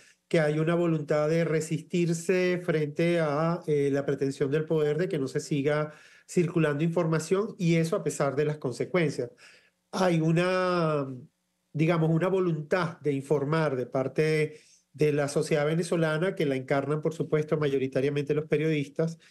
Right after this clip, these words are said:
También hay una voluntad de la sociedad venezolana de enterarse y comprender qué es lo que está ocurriendo y acceder a información que le interesa. Y eso es relevante. Si uno revisa, mm, en,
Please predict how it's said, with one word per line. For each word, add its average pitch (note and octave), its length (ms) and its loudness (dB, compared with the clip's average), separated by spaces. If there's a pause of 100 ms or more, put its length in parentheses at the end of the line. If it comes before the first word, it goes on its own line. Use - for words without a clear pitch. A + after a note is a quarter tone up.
(380)
También E3 360 2
hay F3 100 2
una F3+ 160 0
voluntad E3+ 480 0
de E3+ 80 2
la D#3+ 100 0
sociedad D3 320 -2
venezolana D3+ 580 0
de D#3+ 140 2
enterarse D3+ 640 0
y D#3+ 200 0
comprender C#3 600 0
qué F3 100 -2
es E3 60 2
lo E3 100 2
que D3 80 -2
está D3 160 -2
ocurriendo D3+ 500 -2
y D#3 60 2
acceder C#3+ 560 0
a D#3 80 0
información D3 680 -2
que E3 120 0
le D3 120 2
interesa. C#3+ 720 -2 (640)
Y F#3+ 160 2
eso G3 880 2
es F3 160 0
relevante. G3 580 0
Si E3 120 -4
uno F3 180 0
revisa, E3 680 0
mm, C3+ 340 -6
en, C#3 320 -10